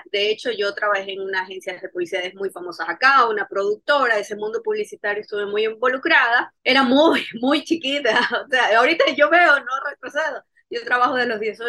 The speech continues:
dieciocho años. Entonces dije, "Bueno, voy a tomar unos cursos de fotografía porque va de la mano con la publicidad". Yo me quería como que dirigir un poquito al lado eso de producción. Realmente eso era uno de mis objetivos de estudiar publicidad.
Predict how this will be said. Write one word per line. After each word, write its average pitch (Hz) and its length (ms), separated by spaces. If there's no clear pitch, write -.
dieciocho 226 580
años. 269 440
Entonces 269 960
dije, 320 280
"Bueno, 269 420
voy 254 160
a 247 100
tomar 262 320
unos 285 240
cursos 240 400
de 262 120
fotografía 277 960
porque 494 240
va 285 260
de 302 80
la 302 120
mano 254 440
con 208 300
la 214 140
publicidad". 240 520
Yo 349 80
me 480 100
quería 320 400
como 330 220
que 254 100
dirigir 240 380
un 294 80
poquito 240 340
al 220 180
lado 220 220
eso 254 180
de - 120
producción. 180 760
Realmente 302 460
eso 277 180
era 247 220
uno 226 340
de 208 120
mis 165 320
objetivos 240 640
de 220 80
estudiar 190 340
publicidad. 180 540